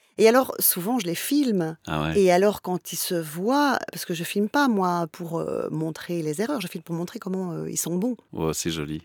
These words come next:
Speaker 1: Ouais, et donc, euh, ils se disent : « Ah, mais oui, euh. » Et je, souvent, je demande alors, « Est-ce que c'est mieux, moins bien ou pareil à ce que vous imaginiez ? » Et toujours, c'est, c'est mieux.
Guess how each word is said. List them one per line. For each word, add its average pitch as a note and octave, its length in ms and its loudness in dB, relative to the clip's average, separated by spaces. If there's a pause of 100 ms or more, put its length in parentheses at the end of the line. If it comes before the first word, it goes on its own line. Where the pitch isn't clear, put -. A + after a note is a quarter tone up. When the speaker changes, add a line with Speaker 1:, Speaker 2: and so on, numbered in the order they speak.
Speaker 1:
Ouais, G#3+ 480 2
et F#3+ 100 2
donc, G#3+ 320 0
euh, D#3+ 460 4
ils - 60 -2
se - 120 -2
disent : « D#3 180 -4
Ah, - 40 -
mais E3+ 120 -8
oui, C4+ 280 4
euh. » E3+ 240 -2 (200)
Et - 60 -2
je, - 60 2
souvent, C4 260 2
je A#3+ 100 4
demande A3 220 6
alors, « F3 180 8
Est-ce E3+ 120 0
que F3+ 40 0
c'est F#3+ 160 4
mieux, G#3+ 200 8
moins G#3+ 240 8
bien G3 200 4
ou G3+ 80 6
pareil F#3+ 360 4
à E3+ 40 2
ce - 60 -6
que F#3+ 80 -2
vous E3 220 -4
imaginiez ? » F3 600 2
Et E3 40 -2
toujours, G#3 360 -4
c'est, E3 220 -4 (140)
c'est D#3 160 -6
mieux. D#3 280 -4